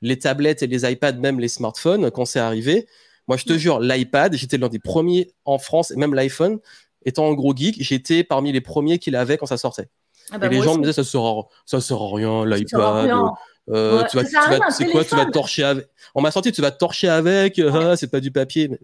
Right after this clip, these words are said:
Speaker 2: Ouais.
Speaker 1: mais c'est,
Speaker 2: C'est ça.
Speaker 1: et, euh,
Speaker 2: Mhm.
Speaker 1: deux ans après, tout le monde l'avait.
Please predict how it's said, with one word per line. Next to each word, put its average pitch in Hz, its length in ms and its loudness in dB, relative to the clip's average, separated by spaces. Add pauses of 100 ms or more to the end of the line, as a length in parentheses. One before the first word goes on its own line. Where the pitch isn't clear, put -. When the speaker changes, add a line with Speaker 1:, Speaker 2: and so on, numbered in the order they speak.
Speaker 2:
Ouais. 240 180 -4
Speaker 1:
mais 113 100 -10
c'est, - 360 -16 (100)
Speaker 2:
C'est 226 80 -16
ça. - 200 -14 (280)
Speaker 1:
et, 143 380 0 (400)
euh, 131 120 -2
Speaker 2:
Mhm. 131 60 -2
Speaker 1:
deux 165 200 2
ans 170 80 4
après, 160 240 0
tout 160 100 -4
le 160 60 0
monde 151 120 0
l'avait. 117 260 -2